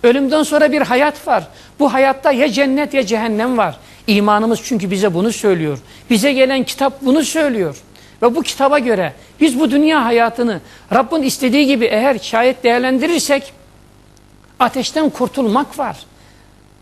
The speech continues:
Bir de ateşe gitme riski var. Onun için bu bir ticaret. Kazananların ve kaybedenlerin olduğu bir ahiret günü düşünün. Rabbimiz bize buyuruyor ki, "Sizi ateşten kurtaracak bir ticarete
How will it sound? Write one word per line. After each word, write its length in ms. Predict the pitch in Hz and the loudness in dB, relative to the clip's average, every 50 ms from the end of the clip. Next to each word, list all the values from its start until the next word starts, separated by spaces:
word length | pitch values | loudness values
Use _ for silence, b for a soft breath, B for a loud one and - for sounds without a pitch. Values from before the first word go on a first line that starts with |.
| _ _ _ _ _ _ _ _ _ _ - 185 | _ _ _ _ _ _ _ _ _ _ -2 0
Bir 160 | 220 220 170 | 2 2 4
de 120 | 240 285 | 2 0
ateşe 400 | - 214 - - 214 - - 233 | 0 0 -2 -2 -4 -2 -2 -2
gitme 380 | 170 151 185 - - 196 202 180 | -2 -2 -4 -4 -4 -4 -4 -4
riski 360 | 156 156 - - - 240 240 | -4 -4 -6 -6 -8 -8 -8
var. 220 | 226 180 143 - - B B B B | -8 -10 -10 -12 -18 B B B B
Onun 120 | 269 311 | 2 2
için 200 | 320 - 311 302 | 2 0 0 0
bu 100 | 330 320 | 0 2
bir 80 | 330 - | 0 0
ticaret. 560 | - - 277 196 226 269 277 285 285 233 - - - b b b b b b | 2 0 0 2 2 0 0 0 -2 -4 -6 -8 -20 b b b b b b
Kazananların 760 | - 269 247 185 269 269 277 277 277 269 277 294 320 311 262 | -4 -2 0 0 2 2 2 0 2 2 2 2 2 2 2
ve 80 | 247 262 | 2 0
kaybedenlerin 800 | 262 - - 240 240 202 233 208 247 254 247 247 254 294 277 | 0 0 -2 -2 0 0 2 2 2 2 2 0 2 2 0
olduğu 440 | 240 - 240 254 254 208 285 320 302 | 2 2 2 2 2 2 -2 -2 0
bir 180 | 302 294 220 - B B B B B | 0 -2 -2 -4 B B B B B
ahiret 460 | B 240 220 202 220 269 302 285 294 - | B 2 2 2 0 -4 -4 -4 -4 -6
günü 200 | 233 208 185 160 | -4 -4 -4 -4
düşünün. 400 | 160 - - 175 147 143 131 120 B B B B B B | -6 -8 -8 -8 -8 -8 -8 -10 B B B B B B
Rabbimiz 440 | 214 233 185 214 233 247 226 180 165 | 0 0 0 -2 -4 -4 -4 -4 -6
bize 240 | 175 165 202 180 160 | -4 -4 -4 -2 0
buyuruyor 340 | 180 170 156 180 226 269 | 0 0 2 2 0 0
ki, 240 | - - - 175 147 B B B B B | 0 -4 -8 -10 -10 B B B B B
"Sizi 380 | - - 277 254 214 302 294 | -2 0 0 2 2 0 0
ateşten 520 | - 240 233 - 240 - - - 269 262 226 | 0 0 -2 -2 -4 -6 -4 -4 -4 -4 -4
kurtaracak 600 | - 277 - - 233 220 214 208 214 - 208 - | -4 -6 -6 -4 -2 0 2 2 0 -2 0 0
bir 160 | 294 311 302 | 0 0 0
ticarete 640 | - 226 226 190 226 214 - 214 190 - 202 170 135 | -2 -4 -2 0 2 0 0 0 -2 -4 -4 -6 -6